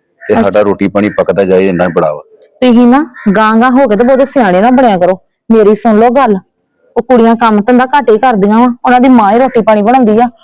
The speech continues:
Speaker 2: ਮੁੜ ਕੇ ਕੱਲ ਨੂੰ ਲਾਮਾ ਆਇਆ, ਫਿਰ ਚੰਗੇ ਰਹੋਗੇ? ਉਹਨਾਂ ਦਾ ਕਿਹੜਾ ਪਿਓ ਸਿਰ ਤੇ ਆ ਕਿ ਜਿਨ੍ਹਾਂ ਨੇ ਪਿਓ ਨੂੰ ਕਹਿਣਾ ਵਾ? ਮੁੜ ਕੇ ਚਾਚੇ ਨੂੰ ਗਾਂਹ ਹੋ ਕੇ ਜਾਣਾ ਪੈਣਾ ਵਾ ਤੇ ਗੱਲਾਂ ਸੁਣਨੀਆਂ ਪੈਣੀਆਂ।
Speaker 1: ਤੇ ਰਮਨ, ਹੁਣ ਉਹਦੇ ਪਿਓ ਦੀ ਥਾਂ ਮੈਨੂੰ ਹੀ ਲੈਣੀ ਪੈਣੀ ਆ।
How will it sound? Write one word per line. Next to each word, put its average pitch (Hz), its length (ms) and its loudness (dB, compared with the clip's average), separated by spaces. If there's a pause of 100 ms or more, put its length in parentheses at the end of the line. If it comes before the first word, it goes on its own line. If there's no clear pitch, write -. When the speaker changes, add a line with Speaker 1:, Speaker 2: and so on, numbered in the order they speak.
(160)
Speaker 2:
ਮੁੜ 240 100 2
ਕੇ 247 140 0
ਕੱਲ 240 200 0
ਨੂੰ 262 120 2
ਲਾਮਾ 226 300 2
ਆਇਆ, 254 260 2 (320)
ਫਿਰ 302 120 2
ਚੰਗੇ 220 340 2
ਰਹੋਗੇ? 294 300 2 (360)
ਉਹਨਾਂ 233 220 0
ਦਾ 302 80 0
ਕਿਹੜਾ 302 200 0
ਪਿਓ 285 260 2
ਸਿਰ 240 220 0
ਤੇ 269 200 2
ਆ 269 40 4 (480)
ਕਿ 247 60 0
ਜਿਨ੍ਹਾਂ 247 260 2
ਨੇ 294 80 0
ਪਿਓ 285 240 2
ਨੂੰ 226 120 0
ਕਹਿਣਾ 240 220 2
ਵਾ? 262 160 -2 (180)
ਮੁੜ 254 120 2
ਕੇ 294 120 0
ਚਾਚੇ 262 380 0
ਨੂੰ 269 180 0
ਗਾਂਹ 247 120 2
ਹੋ 269 120 2
ਕੇ 285 80 2
ਜਾਣਾ 208 260 0
ਪੈਣਾ 214 280 -2
ਵਾ 247 140 -2 (320)
ਤੇ 240 180 0
ਗੱਲਾਂ 240 180 0
ਸੁਣਨੀਆਂ 208 340 0
ਪੈਣੀਆਂ। 226 340 2
Speaker 1:
ਤੇ - 100 0
ਰਮਨ, 104 260 0
ਹੁਣ 120 180 0 (260)
ਉਹਦੇ 107 160 -2
ਪਿਓ 107 180 -2
ਦੀ 113 120 -2
ਥਾਂ 110 400 0
ਮੈਨੂੰ 101 200 2
ਹੀ 120 60 0
ਲੈਣੀ 113 160 0
ਪੈਣੀ 123 300 -2
ਆ। - 20 -4